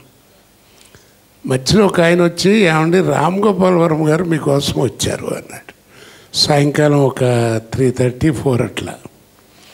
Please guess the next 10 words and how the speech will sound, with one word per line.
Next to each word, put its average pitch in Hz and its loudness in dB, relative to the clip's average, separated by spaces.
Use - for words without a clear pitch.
రామ్ - -8
గోపాల్ 208 0
వర్మ 175 2
గారిని, 185 0
ఇది 127 -2
మెడ్రాస్ 123 -2
ఏంటి, 160 0
ఆయన - -2
రావటం - -4
ఏంటని. - -6